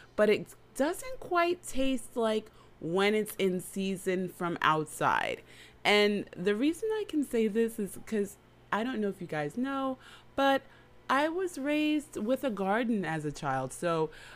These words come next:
there's a difference between hothouse food or hothouse vegetables and fruit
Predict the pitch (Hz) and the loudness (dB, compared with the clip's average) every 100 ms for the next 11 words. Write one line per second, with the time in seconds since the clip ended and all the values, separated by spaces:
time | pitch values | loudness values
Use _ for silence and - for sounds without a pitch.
0 | - - 151 208 254 240 226 240 269 339 | -14 -10 2 4 4 2 -2 -2 -2 -4
1 | 403 330 - 262 247 233 190 180 247 - | -4 -6 -6 -4 -2 -2 -4 -4 -2 -4
2 | 226 247 247 240 - - - - 220 220 | -6 -6 -4 -6 -12 -18 -20 -6 -2 0
3 | 214 214 214 - - - 180 165 202 208 | 0 -2 -4 -10 -20 -4 -2 0 -2 -2
4 | 208 208 - 165 175 - 185 175 185 175 | -2 -2 -2 -2 -2 -2 -6 -6 -4 -8
5 | - - 175 147 139 | -8 -2 0 0 -2